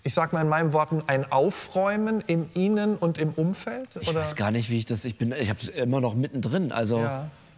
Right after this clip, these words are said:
Speaker 2: ich war sieben Monate stationär,
Speaker 1: Mhm.
Speaker 2: in einer Ein-, stationär,
Speaker 1: Mhm.
Speaker 2: wo man halt auch wohnt.
Speaker 1: Mhm.
Speaker 2: Nach drei Monaten hatte ich noch mal einen Rückfall, das, dann kamen noch mal vier dazu. Ähm,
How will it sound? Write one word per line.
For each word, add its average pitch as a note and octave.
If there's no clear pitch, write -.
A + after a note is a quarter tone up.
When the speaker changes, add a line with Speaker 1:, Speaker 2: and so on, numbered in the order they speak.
Speaker 2:
ich -
war A#2
sieben C3
Monate C#3
stationär, C3+
Speaker 1:
Mhm. B2+
Speaker 2:
in C3+
einer C3+
Ein-, C#3
stationär, E3+
Speaker 1:
Mhm. B2+
Speaker 2:
wo C#3
man C3+
halt C3+
auch B2+
wohnt. C#3+
Speaker 1:
Mhm. A#2+
Speaker 2:
Nach A#2+
drei B2+
Monaten C#3
hatte B2
ich B2+
noch C#3
mal B2+
einen B2
Rückfall, E3
das, B2
dann B2+
kamen B2+
noch B2+
mal C3+
vier D3+
dazu. E3+
Ähm, C3+